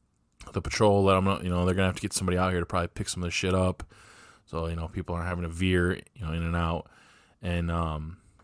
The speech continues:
and, um,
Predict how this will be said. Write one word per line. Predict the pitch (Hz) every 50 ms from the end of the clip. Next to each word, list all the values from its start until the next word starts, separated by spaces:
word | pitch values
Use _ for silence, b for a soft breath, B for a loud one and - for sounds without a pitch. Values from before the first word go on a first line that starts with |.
| _ _ _ _ _ _ _ _ _ _ _ - _ _ _ _ _ _ _ _ _ _ _ - - - b b b b b b b b b b b b b b _ _
and, | 95 92 95 92 90
um, | 87 87 85 82 80 80 80 78 80